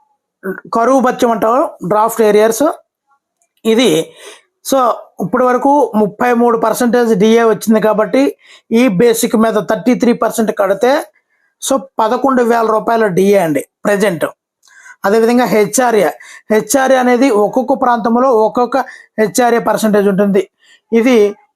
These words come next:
మున్సిపాలిటీ కొన్ని ప్రాంతాల్లో పది పర్సెంటేజ్ ఉంటుంది, రాజధాని ప్రాంతంలో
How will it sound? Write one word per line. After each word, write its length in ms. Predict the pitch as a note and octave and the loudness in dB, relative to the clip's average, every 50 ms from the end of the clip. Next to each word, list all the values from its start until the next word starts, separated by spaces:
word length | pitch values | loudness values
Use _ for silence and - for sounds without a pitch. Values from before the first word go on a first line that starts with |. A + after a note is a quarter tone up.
| - G#3 | -4 -2
మున్సిపాలిటీ 540 | A3 A3+ A#3 - - - B3 A#3+ A3+ A3 B3+ B3 - - B3+ | 0 0 0 0 0 0 0 0 0 -2 -2 -4 -4 -4 -2
కొన్ని 200 | A#3+ A3+ A3+ A#3 A3 F3+ A3 | 0 2 2 0 0 0 0
ప్రాంతాల్లో 500 | A3 A3 A3+ G#3+ F#3 A#3 A3+ A3+ A3+ A3+ A3+ - | 0 0 0 -2 -2 -2 0 0 0 0 0 0
పది 140 | G#3+ G#3 A3+ A#3 | 0 0 0 0
పర్సెంటేజ్ 360 | A3+ - - A3+ G#3 A3 G#3+ A3 | -2 -2 -2 0 0 2 2 0
ఉంటుంది, 320 | G#3+ G#3+ A3 G#3+ A3 A#3+ B3 B3 - _ _ - - - _ _ - G#3 G3+ | 0 0 0 0 0 0 0 -2 -4 _ _ -20 -20 -20 _ _ -4 -2 0
రాజధాని 440 | G#3 G#3+ A3 G#3 G#3 A#3+ A#3+ A#3+ - A#3 | 0 0 0 0 0 0 0 0 0 -2
ప్రాంతంలో 440 | A#3 A3 G3 A3+ A3 A3+ A3+ A3+ | -2 -2 -2 -2 0 0 0 0